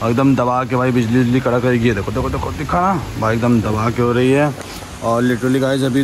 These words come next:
दो बार ऐसा बादल आवाज़ किया ना भाई, कहीं तो भाई बादल फटा है भाई, ये पक्का है कि भाई बहुत गंदा बादल आवाज़ किया, एकदम एकदम मतलब साला भाई हम लेटे हुए थे, एकदम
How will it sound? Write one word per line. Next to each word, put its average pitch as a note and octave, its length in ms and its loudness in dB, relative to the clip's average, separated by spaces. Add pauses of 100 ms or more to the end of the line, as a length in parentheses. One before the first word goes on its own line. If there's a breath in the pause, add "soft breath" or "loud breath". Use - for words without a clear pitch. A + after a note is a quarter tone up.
दो C3 200 2
बार B2+ 340 -2
ऐसा A#2 400 -4 (100)
बादल A#2 400 -2
आवाज़ A#2 340 -4
किया A#2+ 120 -4
ना B2+ 120 2
भाई, C3 120 0
कहीं C3 240 -2
तो C#3 60 0
भाई C#3 180 0
बादल B2 300 -2
फटा B2 380 -4
है C3+ 80 0
भाई, C3 200 0
ये C3 60 2 (100)
पक्का C3 400 -4
है C3+ 160 -6 (380)
कि C3+ 80 -2
भाई C3 160 0
बहुत C3+ 600 -4
गंदा C3+ 320 0
बादल C3+ 360 0
आवाज़ C3+ 300 -2
किया, D3 120 -2
एकदम D#3+ 680 -2
एकदम E3+ 500 0
मतलब C#3 340 -2
साला C#3 360 -2
भाई D3 120 0
हम D#3 80 2
लेटे C3 300 0
हुए D#3+ 120 4
थे, D3+ 100 0
एकदम E3 180 2